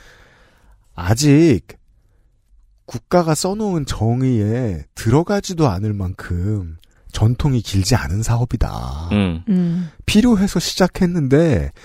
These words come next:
Speaker 1: 아직 완성되려면 한참 먼 사업이다.
Speaker 2: 음.
Speaker 1: 근데 이걸 뿌리 뽑는 중인 거다.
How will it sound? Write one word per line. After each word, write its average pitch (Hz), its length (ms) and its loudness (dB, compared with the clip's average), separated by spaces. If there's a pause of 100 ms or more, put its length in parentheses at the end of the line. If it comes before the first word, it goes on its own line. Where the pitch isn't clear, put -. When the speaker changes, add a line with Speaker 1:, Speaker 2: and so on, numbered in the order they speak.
(220)
Speaker 1:
아직 123 360 -2
완성되려면 147 680 -2
한참 302 420 -4
먼 269 180 0
사업이다. 76 920 -2
Speaker 2:
음. 87 240 -8 (160)
Speaker 1:
근데 139 240 4
이걸 170 160 4
뿌리 220 200 -6
뽑는 247 340 -6
중인 214 220 -6
거다. 95 540 -6